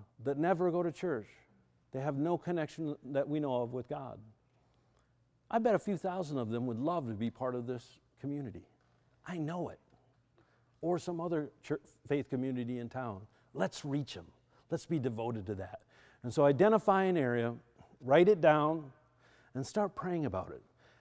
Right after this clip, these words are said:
And start asking God, "How can we break through and continue the barrier, uh, continue the journey past this barrier?" Can we pray right now?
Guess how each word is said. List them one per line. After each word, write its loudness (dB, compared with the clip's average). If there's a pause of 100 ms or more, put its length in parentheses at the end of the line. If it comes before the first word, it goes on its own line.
(120)
And -6
start 0
asking -2
God, 4 (480)
"How 0
can -2
we 0
break 0 (320)
through -2 (180)
and -6
continue -6 (540)
the -4
barrier, -2 (300)
uh, -8
continue 2
the 0
journey -4 (260)
past -4
this -10
barrier?" -8 (400)
Can -2
we 2
pray 0
right 0
now? -6